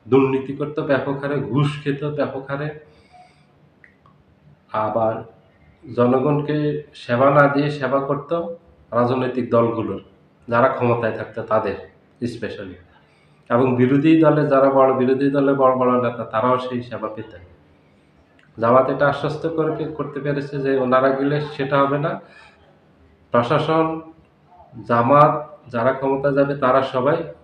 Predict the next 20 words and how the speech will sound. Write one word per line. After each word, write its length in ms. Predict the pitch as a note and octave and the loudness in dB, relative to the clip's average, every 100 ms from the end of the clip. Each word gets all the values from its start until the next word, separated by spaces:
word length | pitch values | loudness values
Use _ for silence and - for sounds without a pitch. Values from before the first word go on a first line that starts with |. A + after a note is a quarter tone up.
| A#2 | -2
জনসেবায় 540 | B2 B2+ C3 C#3 G3+ - - _ B2 | 0 0 -2 -2 -4 -6 -18 _ -2
নিয়োজিত 320 | B2+ A#2 A2 A2+ B2+ | 0 0 -4 -4 -2
থাকবে, 260 | C3 E3 G3 - - _ _ _ | -4 -4 -6 -8 -16 _ _ _
জনসেবামূলক 760 | A#2 A#2 A#2+ B2+ C3 C3 B2+ C#3 C#3 | -2 0 0 0 2 2 -2 -2 -2
কাজ 120 | B2 - | -2 -4
করবে। 240 | C3+ C#3+ E3 E3 - _ _ _ _ _ _ _ | -6 -4 -6 -8 -16 _ _ _ _ _ _ _
অতীতের 400 | B2+ B2+ B2+ C#3 B2+ | -6 -6 -2 0 2
মতো 180 | B2+ C3 B2 B2 | 2 2 0 0
সরকারগুলি 480 | B2 B2+ C3+ C3+ C#3 C#3+ | -2 0 -2 -2 -2 -2
পরিচালনা 460 | B2+ - B2 B2 A#2+ | -2 -2 0 0 -2
করবে 220 | B2 B2 C#3+ | -4 -4 -4
না, 60 | D#3+ D#3+ - _ _ _ _ _ _ _ _ - | -6 -10 -18 _ _ _ _ _ _ _ _ -4
ফ্যাসিবাদী 440 | A#2 - C3+ C3+ C3+ | -4 0 0 0 0
কোনো 120 | C3+ B2 | -2 0
ব্যবস্থা 360 | B2 B2 B2 C#3 C#3 | 2 0 -4 -6 -2
কায়েম 220 | C3+ C3 - | -2 -2 -4
করবে 220 | C3 B2+ C#3 | -6 -4 -4
না, 80 | E3 E3 - _ _ _ - | -4 -8 -18 _ _ _ -2
সমাজে 300 | B2 B2+ B2+ B2+ | 2 2 0 -2
কোনো 140 | C3 | -2